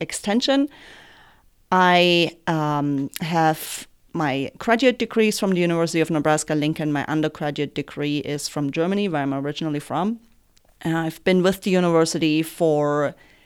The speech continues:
seven years now, first working as a researcher and now, uh, for the last six months as an extension educator.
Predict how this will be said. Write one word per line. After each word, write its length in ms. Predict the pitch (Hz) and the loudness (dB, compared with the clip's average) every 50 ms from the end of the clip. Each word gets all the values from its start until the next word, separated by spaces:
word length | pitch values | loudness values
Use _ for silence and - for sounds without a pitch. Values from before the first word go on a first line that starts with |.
| _ _ _ - | _ _ _ -6
seven 380 | - - 196 202 202 214 208 | 0 2 4 4 4 4 2
years 240 | 196 190 185 180 165 | 2 2 0 0 0
now, 240 | 180 165 165 170 170 | 0 2 2 2 0
first 320 | 165 - 165 160 - - | 0 -2 -4 -4 -4 -4
working 300 | 151 151 - - 156 151 | -6 -6 -4 -2 -2 -2
as 160 | 143 151 - | -2 -2 -4
a 340 | 151 139 139 139 139 135 - - | -4 -2 -2 0 -2 -2 -4 -6
researcher 880 | - 156 165 185 185 - - 160 151 147 - - 151 143 143 143 139 - - | -4 -2 0 0 0 2 2 2 2 0 0 -2 -2 0 0 -2 -2 -4 -4
and 240 | - 135 143 - - | -6 -6 -6 -4 -4
now, 480 | 156 135 135 139 135 139 139 139 - - _ - | -2 -2 0 0 0 0 0 -2 -4 -6 _ -10
uh, 160 | 156 139 135 | -8 -8 -8
for 140 | 135 - - | -8 -8 -8
the 80 | - 135 | -6 -4
last 220 | 123 139 151 - | -4 -4 -6 -6
six 220 | - 147 - - | -8 -10 -8 -8
months 280 | - 139 120 127 135 - | -8 -8 -6 -6 -8 -8
as 160 | - 147 - | -10 -10 -10
an 100 | 117 123 | -10 -10
extension 500 | 123 127 - - - - - - - - | -10 -12 -12 -12 -10 -10 -10 -10 -10 -12
educator. 640 | - - - - - - - - - - - 175 | -12 -12 -14 -14 -12 -12 -12 -10 -10 -12 -12 -14